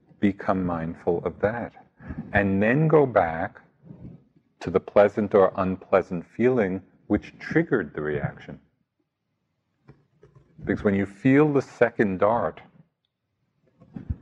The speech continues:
it actually can serve as a mindfulness bell,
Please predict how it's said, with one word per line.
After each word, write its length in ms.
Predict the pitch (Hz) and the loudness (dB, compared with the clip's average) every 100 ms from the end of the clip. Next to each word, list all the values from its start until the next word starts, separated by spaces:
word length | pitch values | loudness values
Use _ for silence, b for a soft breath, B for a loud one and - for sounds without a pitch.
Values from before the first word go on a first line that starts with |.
| - - - _ - | -14 -20 -20 _ -2
it 100 | 95 | 2
actually 480 | 104 127 - 135 117 | 4 2 0 0 0
can 220 | - 98 | -4 -10
serve 460 | - 101 95 95 - | 0 2 4 2 -2
as 420 | 90 87 87 87 - - | -2 0 -2 -6 -14 -10
a 160 | 90 85 | -8 -8
mindfulness 960 | 85 85 101 110 - 98 82 73 - | -6 -6 -6 -10 -8 -6 -6 -8 -12
bell, 520 | - 78 67 65 82 | -6 -2 -2 -6 -12